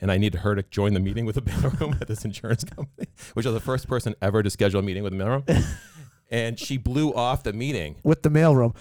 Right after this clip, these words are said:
Speaker 2: So would have I.
Speaker 1: Yeah. <laughs>
Speaker 2: Yeah.
Speaker 1: She was
Speaker 2: This guy wants me to meet with fucking, ooh, the mailroom?
Speaker 1: <laughs>
Speaker 2: Are you kidding me?
Speaker 1: Exactly.
Speaker 2: Not, what?
Speaker 1: And I was so pissed. Yeah. <laughs> And she was like, "Yeah, whatever,
Speaker 2: Yeah.
Speaker 1: guy."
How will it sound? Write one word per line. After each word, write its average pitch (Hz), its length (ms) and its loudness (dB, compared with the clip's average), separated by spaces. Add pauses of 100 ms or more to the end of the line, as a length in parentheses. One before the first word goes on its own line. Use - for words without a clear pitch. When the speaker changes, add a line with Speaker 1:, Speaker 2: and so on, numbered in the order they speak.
Speaker 2:
So - 480 6
would 202 220 8
have 180 200 6
I. 135 140 6
Speaker 1:
Yeah. 123 160 0 (560)
<laughs> - 280 -4 (340)
Speaker 2:
Yeah. 135 80 0
Speaker 1:
She 123 160 0
was 196 180 4
Speaker 2:
This - 80 0
guy 294 140 4
wants 285 240 4
me 180 80 6
to 143 80 6
meet 147 160 6
with 220 100 -2 (380)
fucking, 123 200 2
ooh, 165 140 6
the 120 100 2
mailroom? 202 680 4 (100)
Speaker 1:
<laughs> - 400 -10
Speaker 2:
Are 165 60 -4
you 214 80 -2
kidding 226 580 0
me? 320 320 4
Speaker 1:
Exactly. 131 720 -2
Speaker 2:
Not, 196 340 0 (120)
what? 269 520 -4
Speaker 1:
And - 80 -6
I 123 120 -2
was 135 180 -4
so 127 160 -2
pissed. 131 420 -4 (220)
Yeah. 123 220 0 (340)
<laughs> - 460 -12
And - 100 -4
she 147 200 -4
was 127 140 -2
like, 95 200 -4
"Yeah, 101 240 -4
whatever, 104 500 -4 (140)
Speaker 2:
Yeah. 123 180 -2
Speaker 1:
guy." 104 260 -4